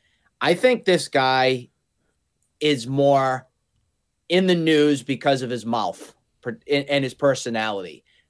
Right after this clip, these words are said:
I mean, he's nothing more than really a five hundred pitcher. He's thrown up, he's got one All-Star appearance, pretty decent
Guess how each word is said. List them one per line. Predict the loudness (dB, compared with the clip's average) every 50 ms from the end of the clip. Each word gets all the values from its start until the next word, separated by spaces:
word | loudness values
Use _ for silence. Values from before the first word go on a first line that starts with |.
| _ _
I | -8
mean, | -6 -6 -4 -2
he's | -2 -2 0 0
nothing | -2 -2 0 -2 -2 0
more | 2 2 2 2
than | 2 0 0
really | 2 2 2 2 0
a | -2
five | -2 -2 -2 -2 -2
hundred | -4 -4 -4 -4 -6 -4
pitcher. | -4 -6 -6 -2 -4 -4 -4 -4 _ _ _ _ _ _
He's | -12 -12 -4
thrown | 0 2 2 4 4
up, | 2 2 -2 -6
he's | -12 -2 0
got | 2 2 2
one | 2 2 2 2
All-Star | 2 0 0 -2 -2 -2 0 0 2 0
appearance, | 0 -2 -4 -4 -2 -2 -2 -2 -4 -6 -12 -16 -18 _ _ _ _ _ _ _
pretty | -2 0 2 0 0
decent | 2 2 2 4 2 2 -2 -2 -4 -6